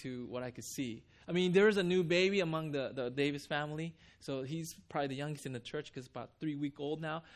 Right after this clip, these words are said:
But before him, it was Sarah from the Japanese. But then before then, it was Zent. Okay, so let me go. <laughs> All right, so, but he was the youngest in the room, at least earlier, but not somewhere he's gone.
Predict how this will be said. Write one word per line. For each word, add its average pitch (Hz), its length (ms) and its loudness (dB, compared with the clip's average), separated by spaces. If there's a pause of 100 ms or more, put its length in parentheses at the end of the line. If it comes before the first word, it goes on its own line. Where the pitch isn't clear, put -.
(200)
But 160 260 4
before 285 400 8
him, 170 460 6 (300)
it 160 80 -2
was 143 260 -2
Sarah 139 240 2
from 139 160 -10
the 127 60 -8
Japanese. 151 480 0
But 160 140 2
then 190 140 6
before 277 420 8
then, 233 120 8
it 190 60 6
was 156 160 4
Zent. 160 240 6
Okay, 143 220 2
so 156 140 2
let 170 200 6
me 190 60 6
go. 180 180 8 (120)
<laughs> - 140 -8
All 151 60 6
right, 147 140 6
so, 151 200 6
but 160 180 6
he 240 160 8
was 262 240 10
the 208 80 6
youngest 190 580 4 (100)
in 151 320 -2 (380)
the 139 300 0 (180)
room, 196 400 8
at 143 120 4
least 165 240 4 (300)
earlier, 143 440 4
but 127 220 -4
not 139 340 -4
somewhere 147 280 -8
he's 135 300 -8
gone. 127 360 -8